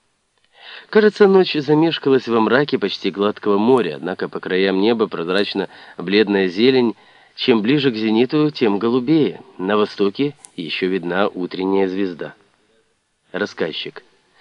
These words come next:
Невыразимая красота, непостижимый покой, но, увы, на нашем экране этот символ символов,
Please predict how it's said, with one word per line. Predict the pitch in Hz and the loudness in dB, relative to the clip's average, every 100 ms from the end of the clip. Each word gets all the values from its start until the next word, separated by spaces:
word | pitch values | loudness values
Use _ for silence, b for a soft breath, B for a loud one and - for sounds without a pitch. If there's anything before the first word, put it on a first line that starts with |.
| B B B B | B B B B
Невыразимая | 90 110 147 175 190 233 220 | 0 4 6 4 4 6 6
красота, | 202 180 160 151 - 123 131 | 6 2 2 0 2 2 4
непостижимый | 120 110 - 104 90 104 117 110 101 | 2 0 -2 -2 0 2 2 0 -2
покой, | - 80 - 110 143 131 123 | -8 -12 -2 4 6 6 2
но, | 90 85 92 | 0 0 2
увы, | 95 95 131 160 - _ B B B B | 2 2 2 2 -4 _ B B B B
на | 90 | 0
нашем | 104 160 175 | 4 4 4
экране | 156 151 175 180 170 | 2 4 6 6 6
этот | 135 139 131 | 4 2 0
символ | - 143 147 139 131 | 0 0 4 4 4
символов, | - 107 117 120 123 123 - - | 0 0 2 2 2 0 -6 -20